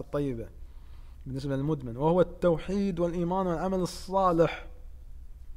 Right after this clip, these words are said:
أي بداية ذلك بالنسبة للمدمن، والتوازن النفسي والجسدي، والانتشاء لمجرد مضيك في العيش اليومي،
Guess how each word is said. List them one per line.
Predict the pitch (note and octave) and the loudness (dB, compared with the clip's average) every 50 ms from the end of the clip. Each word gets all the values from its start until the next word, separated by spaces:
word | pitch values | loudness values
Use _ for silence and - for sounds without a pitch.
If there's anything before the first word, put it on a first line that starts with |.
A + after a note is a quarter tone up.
| - - - - - - - - - - - - - - - | -12 -12 -12 -12 -14 -14 -14 -14 -14 -14 -14 -14 -10 -6 -4
أي | D3 | -2
بداية | C3 C3+ C3+ D#3 D#3 C#3+ B2 A#2+ | 0 2 4 4 6 4 4 2
ذلك | C#3+ C3+ B2+ A#2 - - | 2 0 0 0 -4 -6
بالنسبة | B2 B2 B2 A2+ - C3 | -8 -8 -8 -6 -6 -6
للمدمن، | A#2+ A#2+ A#2+ B2 B2 B2 B2 A#2+ A2 A2 A2+ - - - | -6 -4 -4 -6 -6 -6 -6 -8 -8 -10 -12 -12 -8 -4
والتوازن | D3+ D3 C#3+ - - E3+ E3 F3+ F#3+ G3 F#3+ E3+ D3+ D#3+ D3+ | -2 -2 -2 2 6 8 8 10 10 8 8 6 4 2 0
النفسي | D3 D3+ D#3+ F#3 F#3+ - - - - - G3+ G3+ G3+ G3+ | 2 2 4 2 2 2 2 0 0 0 0 0 0 2
والجسدي، | F#3 E3+ D#3+ D#3 D3+ D3+ F3+ F#3 F3 - - E3 D#3 D3+ D#3 D#3 D3+ D3+ D3+ - - - - - - - - - - - - - | 4 4 4 4 2 2 2 2 2 2 2 2 2 2 2 2 2 2 2 0 -4 -12 -14 -14 -14 -12 -12 -12 -14 -12 -6 -4
والانتشاء | C#3+ D3 D#3+ D3+ D3+ - D#3 C#3+ - F3+ F3+ F3 E3 - - | 0 0 0 0 0 -2 -4 0 2 2 4 2 2 0 -2
لمجرد | D#3+ D3 C#3 C#3 C#3 C#3 D3+ E3+ E3+ E3+ E3 E3 E3+ E3+ D#3+ D#3 - - - - - - - - - - - - | -4 -4 -2 -2 -2 2 2 4 4 4 6 6 6 4 4 2 -6 -12 -12 -12 -12 -12 -12 -14 -14 -12 -8 -6
مضيك | C3 C3 C3 D#3+ E3+ E3 E3 D#3+ E3+ E3 - | -4 0 2 4 4 6 6 4 4 2 0
في | - - - - | -6 -10 -6 -4
العيش | B2 A2 - A#2+ D3 D#3 D#3 D3 - - C#3 | -4 -4 -2 0 0 0 0 -2 -4 -6 -6
اليومي، | B2+ B2 B2+ C3+ D3 D3+ D#3 D3+ D3 D3+ D3+ D#3 D#3 D#3 D#3+ D#3 | -4 -4 -2 0 2 2 2 2 2 0 0 0 0 -2 -2 -4